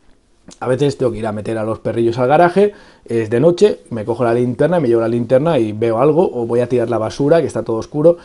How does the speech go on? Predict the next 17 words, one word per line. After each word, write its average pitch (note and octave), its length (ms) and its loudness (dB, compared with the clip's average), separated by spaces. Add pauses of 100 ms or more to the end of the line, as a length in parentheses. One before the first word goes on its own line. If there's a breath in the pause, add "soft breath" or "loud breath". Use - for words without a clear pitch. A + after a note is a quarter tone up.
(180 loud breath)
utilizo A#2 420 -2
la A2+ 120 0
linterna. C#3+ 540 2 (220 soft breath)
La D3+ 80 -2
utilizo E3+ 320 2
para C3+ 240 2
tonterías D3+ 420 2
como C#3 180 0
para A#2+ 180 2
luego C3 280 4
cosas C3+ 340 -2
más A2 240 -4
serias, G2 360 -6
¿vale? D3 180 0
La C3+ 80 0
puedes B2 180 -2
utilizar B2 380 2